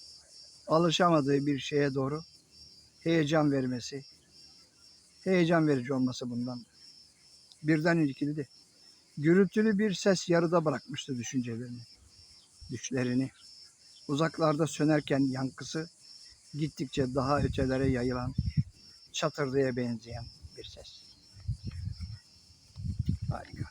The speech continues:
Naylonları şey oluyor. Yaşlı, yıldan geçmiş.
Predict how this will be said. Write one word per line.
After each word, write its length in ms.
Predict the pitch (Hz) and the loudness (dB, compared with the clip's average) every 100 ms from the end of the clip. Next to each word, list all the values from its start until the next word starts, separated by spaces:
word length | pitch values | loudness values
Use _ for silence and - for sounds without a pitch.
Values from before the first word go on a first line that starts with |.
| - - | -14 -8
Naylonları 500 | 131 127 127 123 - - - - - - - | -4 -2 0 0 -2 -6 -12 -10 -2 -2 -2
şey 180 | - | 0
oluyor. 240 | - - - - - - - - - 135 - - - - 135 | 0 0 -4 -6 -8 -8 -16 -20 -20 -18 -18 -20 -20 -20 -10
Yaşlı, 420 | 120 - 143 123 - 113 - 98 - - | -8 -8 -14 -18 -14 -14 -14 -20 -20 -12
yıldan 400 | 120 120 123 127 - | -8 -6 -8 -10 -16
geçmiş. 380 | - - - | -20 -20 -20